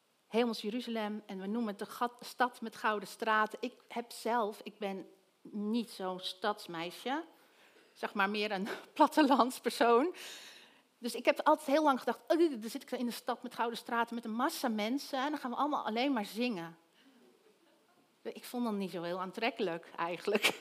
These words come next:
<laughs> Ik, ik hou van mensen hoor. En ik hou heel erg van zingen, maar het moet allemaal een beetje met mate. Je moet het af en toe afwisselen met bomen. En ik ben gaandeweg ben ik ook gaan geloven. En daar zou ik heel graag nog een keer een heel verhaal, eh,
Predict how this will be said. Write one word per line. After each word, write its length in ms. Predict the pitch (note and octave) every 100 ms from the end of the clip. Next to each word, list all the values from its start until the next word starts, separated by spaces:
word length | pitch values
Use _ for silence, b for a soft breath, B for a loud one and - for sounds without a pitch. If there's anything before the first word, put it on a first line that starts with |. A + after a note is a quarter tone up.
| -
<laughs> 180 | - -
Ik, 160 | C#4+
ik 140 | E4+ -
hou 240 | C#4 F4
van 160 | F4 C#4
mensen 400 | B3+ B3 - A#3
hoor. 280 | B3 F#4 A#4 B B B D#4+ A#3 -
En 140 | B3+ B3+
ik 80 |
hou 260 | D4+ C#4+ C#4+
heel 180 | C#4 C#4
erg 140 | B3+
van 160 | - B3
zingen, 400 | A#3+ A#3 G#3+ G3
maar 120 | G#3
het 100 | G#3
moet 180 | B3+ B3+
allemaal 320 | B3 C4 A3+
een 80 | G#3+
beetje 240 | A3+ -
met 100 | G3+
mate. 380 | G3 G3 A#3+ -
Je 60 | G#3
moet 100 | F#3+
het 100 | -
af 120 | A3
en 60 | -
toe 180 | G#3+ - _
afwisselen 500 | A3+ A3+ A3 - G#3+
met 140 | F#3
bomen. 520 | F3 F3+ E3+ E3+ C#4 - B B B B B B B B B - -
En 200 | C4 B3
ik 120 | B3+
ben 100 | C4
gaandeweg 800 | - C#4+ E4 F4+ A3 G#3+ A3 A3+
ben 180 | A#3 A#3+
ik 80 | A#3+
ook 200 | A#3+ C4+
gaan 140 | A#3
geloven. 420 | G#3+ G#3 G3+ G3+ G3+
En 60 |
daar 100 | G3
zou 160 | E3+ G#3
ik 60 |
heel 180 | F#3+ G#3+
graag 280 | A#3 G3+ -
nog 160 | A3+ A3+
een 120 | G3
keer 140 | F#3+
een 80 | F3+
heel 100 | F#3
verhaal, 460 | G3+ F#3+ F#3+ F#3+ F3+
eh, 180 | F3